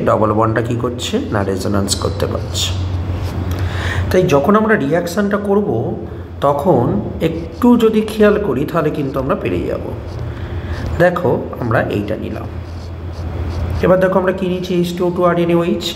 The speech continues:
এইচ টু ও টু মানে কি? এইচ ও ও এইচ। আর কী নিয়েছি? এনএওএইচ, Right? এনএওএইচ মানে কি? এনএ প্লাস ওএইচ মাইনাস।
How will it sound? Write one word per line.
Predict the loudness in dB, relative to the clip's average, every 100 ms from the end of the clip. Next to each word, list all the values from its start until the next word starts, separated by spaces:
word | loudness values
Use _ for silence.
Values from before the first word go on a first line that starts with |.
| -2
এইচ | -2 0
টু | 0
ও |
টু | 2 2
মানে | 0 0
কি? | 0 0 0 2
এইচ | 4 2 0 -2 2
ও | 6 6 4 4
ও | 4 2 4 4
এইচ। | 4 2 -2 -6 -8 -8 -10 -10 -8 -6 0
আর | 0 2
কী | 4
নিয়েছি? | 4 4 0 2 2
এনএওএইচ, | 0 -2 -4 -6 -6 -6 -8 -8 -8 -8 -2
Right? | 2 2 2 -4 -6 -8 -8 -6 0
এনএওএইচ | 4 6 4 2 0
মানে | 0
কি? | 0 -4 -4 -2
এনএ | -2 -2
প্লাস | 2 2 0 -4 -8 -4
ওএইচ | 0 0 -2 -2
মাইনাস। | -2 -2 -4